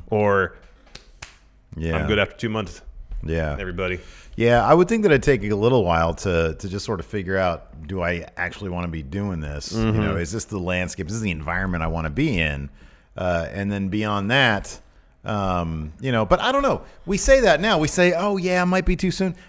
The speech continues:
Speaker 2: I don't know. He could be ready in time. I mean, physically speaking, I don't know. He, he
Speaker 1: Like, I'm
Speaker 2: probably
Speaker 1: sure, like, in cardiovascular shape, he's fine. He could go.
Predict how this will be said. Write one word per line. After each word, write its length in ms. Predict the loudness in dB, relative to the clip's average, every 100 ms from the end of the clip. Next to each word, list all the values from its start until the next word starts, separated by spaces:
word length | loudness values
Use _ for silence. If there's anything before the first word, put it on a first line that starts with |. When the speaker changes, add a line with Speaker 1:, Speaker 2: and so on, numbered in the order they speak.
| -12
Speaker 2:
I 120 | -4
don't 100 | -2
know. 140 | 0 -2
He 100 | -4
could 240 | -4 -4
be 140 | -2 -2
ready 260 | -2 -2
in 100 | -2
time. 280 | -2 -4 -2
I 60 | 0
mean, 180 | 0 2
physically 460 | 4 4 2 -4
speaking, 540 | -4 -4 -4 -4 -6 -8 -20 -12 -4
I 60 |
don't 140 | -2 2
know. 160 | 4
He, 140 | 2 0
he 140 | 4
Speaker 1:
Like, 140 | 8
I'm 40 | 8
Speaker 2:
probably 140 | 8 8
Speaker 1:
sure, 160 | 8
like, 140 | 8 6
in 100 | 4
cardiovascular 1000 | 6 8 8 6 4 4 4 4 4
shape, 300 | 4 2 2
he's 180 | 0 -8
fine. 260 | -8 -8 -6
He 80 | -6
could 120 | -6
go. 240 | -4 -6